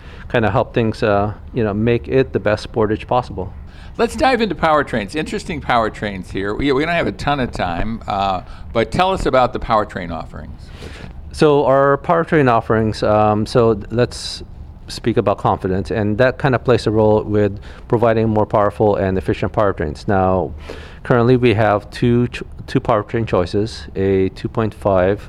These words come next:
Speaker 1: hundred eighty-seven horsepower engine, uh, paired with an eight-speed A T, and the second is our
Speaker 2: Automatic transmission, of
Speaker 1: An
Speaker 2: course.
Speaker 1: automa-, sorry, eight-speed <laughs> automatic transmission.
Speaker 2: Right.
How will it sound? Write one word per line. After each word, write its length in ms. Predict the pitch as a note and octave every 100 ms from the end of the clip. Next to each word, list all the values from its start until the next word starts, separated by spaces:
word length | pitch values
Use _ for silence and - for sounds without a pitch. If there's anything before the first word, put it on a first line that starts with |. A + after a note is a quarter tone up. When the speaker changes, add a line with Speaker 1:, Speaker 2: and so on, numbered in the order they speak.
| - -
Speaker 1:
hundred 280 | A2+ G2+
eighty-seven 380 | F#2+ F#2+ A2 G#2
horsepower 440 | F#2+ F#2+ - F#2+ G2
engine, 360 | G#2 G2+ A2 B2+ - - - -
uh, 80 | -
paired 300 | - A#2 G#2+
with 140 | A2 G#2
an 100 | -
eight-speed 320 | G2 - G#2+
A 100 | G2
T, 360 | - G2+ B2 - -
and 280 | F#2+ G2 G2+
the 60 |
second 460 | F#2 C3 B2+ B2 G2+
is 200 | G2 F2+
our 220 | E2+ F#2+ F#2
Speaker 2:
Automatic 360 | G2 F2+ F2+
transmission, 580 | - E2+ - E2 - -
of 80 | B2
Speaker 1:
An 120 | A2+
Speaker 2:
course. 240 | G2 G2
Speaker 1:
automa-, 220 | A#2 A2 -
sorry, 300 | G2+ F2+ F2
eight-speed 440 | - A#2+ - A#2+ G2+
<laughs> 40 |
automatic 400 | A2 G#2 D3 B2+
transmission. 640 | - A2 - G#2 - A2+
Speaker 2:
Right. 140 | -